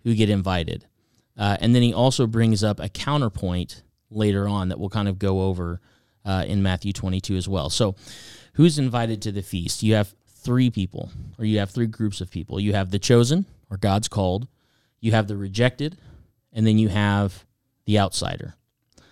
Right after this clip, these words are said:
So when we look at the chosen, uh, we look at God's called people. Uh, these are gonna be, um, your religious leaders. Uh, God's chosen people also refers to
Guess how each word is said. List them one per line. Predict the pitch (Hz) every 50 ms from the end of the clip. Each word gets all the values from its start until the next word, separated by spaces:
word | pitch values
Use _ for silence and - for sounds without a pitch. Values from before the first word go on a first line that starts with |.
| _ _ _ _ _ _ _ _ _ _
So | - - - 131 123 120 117 117 117 113 113 113 104 - - _ _ _ _ _
when | 110 107 110 110
we | 113
look | 117 127 139 135
at | 147 135
the | - 107
chosen, | - - - 123 113 107 104 95 98 95 123 143 - - - _ _ _
uh, | - 107 107 107 104 101 98
we | 101 110
look | 104 104 107 101
at | 104 87
God's | 87 101 98 98 101 95
called | - - - 110 101 98 92
people. | - 98 95 - 95 95 101 101 - _ - - - - - _ -
Uh, | 107 107
these | 104 104 117 117
are | 113 113
gonna | 104 117 113 110
be, | 101 113 110 110 110 107 107 107 90 - - _ - _ -
um, | 104 104 101 98 98 98 95 98 98 104 - _ _ _ _ _ _ _ _
your | 117 110 107
religious | 107 104 101 110 110 120 123 - -
leaders. | 120 117 117 127 143 151 151 - - - - _ _ _ _ _ _ _ _ -
Uh, | 101 101 101 98 98 98 - - _ _ _ _ _
God's | - 110 113 120 120 -
chosen | - 123 113 107 117 110
people | - - 117 113 113
also | 101 76 104 104 - -
refers | 107 107 101 - - 110 110 107 101 - -
to | - - 110 110 110 107 107 107 107